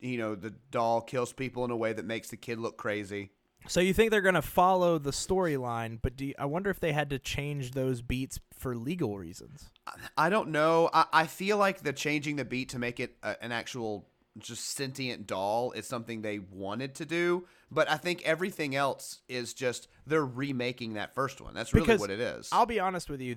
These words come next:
Speaker 2: that's what made me love the Child's Play franchise, is that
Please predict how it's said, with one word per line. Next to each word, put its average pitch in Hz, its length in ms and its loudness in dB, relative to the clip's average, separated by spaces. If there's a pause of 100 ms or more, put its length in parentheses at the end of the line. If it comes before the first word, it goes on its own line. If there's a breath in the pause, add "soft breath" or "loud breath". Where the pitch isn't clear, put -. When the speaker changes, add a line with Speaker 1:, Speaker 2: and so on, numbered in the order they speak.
Speaker 2:
that's 135 300 -2
what 208 180 -4
made 147 300 -6
me 131 200 -4
love 110 800 -4
the 120 100 -6
Child's 120 380 -4
Play 123 280 -2
franchise, 147 840 -4 (260 soft breath)
is 151 200 0
that 170 200 4